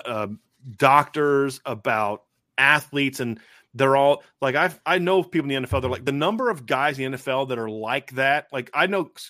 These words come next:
guys I know that play in the N F L hate that movie 'cause they're like, they portray us, that they, they act like the whole team is a bunch of this. It's like the number of guys that do that stuff is so low. Most of us just go home to our wives and kids at the end of the day. Most of us aren't like that,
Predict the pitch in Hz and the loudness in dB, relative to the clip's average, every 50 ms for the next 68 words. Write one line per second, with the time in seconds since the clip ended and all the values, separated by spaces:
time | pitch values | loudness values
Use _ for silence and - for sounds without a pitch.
0 | 147 135 127 127 160 160 170 151 160 151 147 151 151 143 117 - 143 139 139 131 | -20 -18 -6 -4 -2 -2 0 0 -2 -4 -2 -4 -6 -6 -4 -6 -4 -4 -4 -6
1 | 120 - 139 120 - - - - 156 151 135 - - 113 92 104 104 98 92 _ | -6 -4 -6 -6 -6 -10 -12 -10 -8 -10 -8 -8 -10 -10 -10 -10 -16 -20 -20 _
2 | - _ _ _ _ _ _ _ _ _ _ _ _ _ - 151 143 127 147 143 | -20 _ _ _ _ _ _ _ _ _ _ _ _ _ -6 -4 -4 -2 -2 -2
3 | 139 135 127 120 117 113 147 175 190 185 - - 202 190 190 - - - 180 180 | -2 -2 -2 -4 -4 -2 0 0 0 -2 -2 0 0 0 0 -2 -4 -2 -2 -2
4 | 170 147 131 123 - 147 123 143 156 147 143 165 160 160 156 147 131 - 135 135 | 0 -2 -4 -4 -6 -12 -8 -6 -6 -6 -4 -4 -4 -4 -4 -8 -6 -4 -2 2
5 | 170 196 202 196 - - 196 185 170 156 143 123 131 120 110 139 139 135 135 120 | 4 4 4 2 0 -4 -4 -2 -2 -2 -4 -6 -6 -6 -6 -6 -6 -6 -6 -10
6 | 120 110 117 127 101 95 - - - - _ _ _ - - - _ - 185 165 | -10 -4 -6 -6 -4 -6 -10 -10 -10 -12 _ _ _ -20 -20 -20 _ -12 -10 -4
7 | - 180 175 185 226 254 285 277 214 147 151 131 139 151 165 156 139 139 117 113 | -2 -2 0 0 -2 0 -2 -4 -4 -4 -6 -4 -4 -2 -4 -4 -6 -8 -10 -8
8 | 101 123 131 131 151 147 - - - 160 156 - 135 - - - - - 160 147 | -8 -8 -4 -4 -4 -4 -6 -4 -6 -6 -6 -6 -10 -12 -12 -12 -10 -6 -4 -4
9 | 147 151 151 151 160 165 160 - _ _ 113 107 113 120 135 127 113 101 82 - | -2 -2 -2 -2 -4 -6 -8 -12 _ _ -14 -10 -6 -4 -2 -2 -2 -4 -8 -12
10 | _ 117 131 165 214 233 - - 220 226 190 - 180 - - 190 175 151 165 175 | _ -2 0 2 2 2 0 -4 -4 -4 -4 -4 -8 -8 -6 -4 -2 -2 0 -2
11 | 180 180 170 - _ _ _ _ _ _ - 180 185 180 165 156 135 123 131 139 | -2 -4 -6 -10 _ _ _ _ _ _ -2 0 2 4 4 2 0 -2 -4 -4
12 | 156 170 147 143 147 139 131 - - 190 185 135 117 113 101 - - 110 107 101 | -4 -4 -6 -6 -8 -8 -8 0 2 2 2 2 -4 -10 -10 -10 -12 -12 -12 -12
13 | 90 92 85 87 82 - - - _ _ _ _ _ _ _ _ - 147 190 214 | -14 -18 -20 -20 -20 -20 -20 -20 _ _ _ _ _ _ _ _ -4 0 0 0
14 | 214 - 247 220 233 220 170 147 143 143 160 175 - 131 110 92 85 - - | 0 -2 -6 -2 0 0 0 2 2 2 2 0 -2 -6 -10 -10 -10 -12 -18